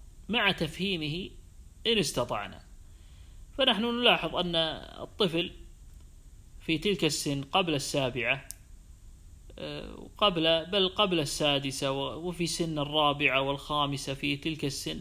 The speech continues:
يستطيع أن يحفظ سور القرآن، ونستطيع أن نبين له مثلًا معنى سورة الفاتحة والإخلاص والمعوذتان ونحو ذلك.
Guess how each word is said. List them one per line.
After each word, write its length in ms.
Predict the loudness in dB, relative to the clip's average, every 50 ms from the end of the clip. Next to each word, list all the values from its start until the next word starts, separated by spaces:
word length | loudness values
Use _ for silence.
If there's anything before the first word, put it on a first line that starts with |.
| -8 -6
يستطيع 480 | -6 -6 -2 -4 -2 2 4 4 4 4
أن 80 | 2
يحفظ 360 | 0 -2 -4 -6 -10 -12 -10
سور 440 | -10 -8 -6 -6 -4 -4 -4 -6 -8 -12 -18 -20 -20 -20 -20 -20 -18 -18 -18 -18 -18 -18 -18 -18 -18 -16 -8 -6
القرآن، 600 | -4 -4 -2 -2 -2 -2 0 -2 -2 -2 -4 -6 -10 -14 -16 -16 -16 -16 -16 -18 -18 -18 -18 -12 -6
ونستطيع 600 | -2 0 0 2 2 0 0 0 2 2 4 4
أن 80 | 2 0
نبين 440 | 0 0 2 2 2 2 0 0 0
له 340 | -2 -2 -2 -4 -4 -6 -4
مثلًا 320 | -4 -4 -4 -4 -4 -4 -4
معنى 380 | -2 -2 -2 -2 -2 -4 -4
سورة 280 | -4 -4 -4 -4 -4 -4 -6
الفاتحة 540 | -8 -6 -4 -4 -2 -4 -4 -6 -8 -6 -6
والإخلاص 720 | -4 -4 -6 -6 -6 -6 -4 -2 0 0 0 -2 -4 -6
والمعوذتان 920 | -6 -6 -6 -4 -4 -4 -2 -2 -2 -2 -4 -4 -4 -4 -2 -2 -2 -4 -8 -12 -18 -20 -20 -20 -20 -20 -20 -18 -18 -18 -18 -18 -8 -4
ونحو 360 | -2 -2 -2 -2 -4 -6 -10
ذلك. 400 | -10 -10 -12 -16 -16 -18 -16